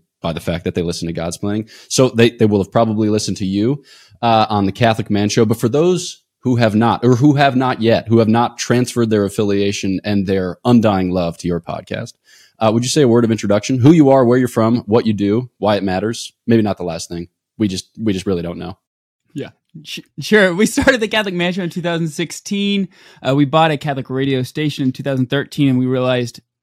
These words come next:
Speaker 2: if we have a radio station, we don't have to ask anybody's permission to have a radio show. So we're like, "We're gonna start our own radio show." And then we threw it up as a podcast. And that's kind of the, the beginning parts of it.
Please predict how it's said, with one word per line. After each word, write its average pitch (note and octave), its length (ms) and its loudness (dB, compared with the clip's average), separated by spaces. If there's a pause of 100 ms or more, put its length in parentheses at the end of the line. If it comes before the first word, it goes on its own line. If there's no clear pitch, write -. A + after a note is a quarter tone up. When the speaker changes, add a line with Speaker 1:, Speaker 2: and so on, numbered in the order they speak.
(400)
Speaker 2:
if C3+ 160 -8
we C3+ 80 -2
have D#3 220 0
a D#3 40 -2
radio E3 280 2
station, D#3+ 640 -2
we C#3+ 80 -2
don't C#3 80 -2
have C#3 80 -2
to - 80 -6
ask C3+ 160 -2
anybody's C3 240 0
permission D3 540 -2
to B2 180 -4
have A#2+ 180 -4
a - 20 -8
radio A#2 300 -6
show. F#3 480 -2 (680)
So D#3+ 120 -6
we're D#3 60 0
like, C3 160 -2
"We're C#3 80 -2
gonna D#3 120 2
start E3 200 0
our F#3 120 0
own F#3 60 -2
radio G3+ 300 0
show." E2 340 -8 (160)
And C3+ 160 0
then C#3+ 80 2
we D3 60 2
threw D3+ 160 0
it D3 80 2
up C#3+ 160 0
as C3 100 -2
a A#2+ 60 -8
podcast. A#2 680 -4 (800)
And D#3 140 0
that's D#3+ 140 0
kind D#3+ 160 0
of C#3 100 -4
the, C#3 260 -2
the C#3+ 120 -4
beginning C#3 500 0
parts C3+ 320 -6
of B2 100 -6
it. C3 200 -8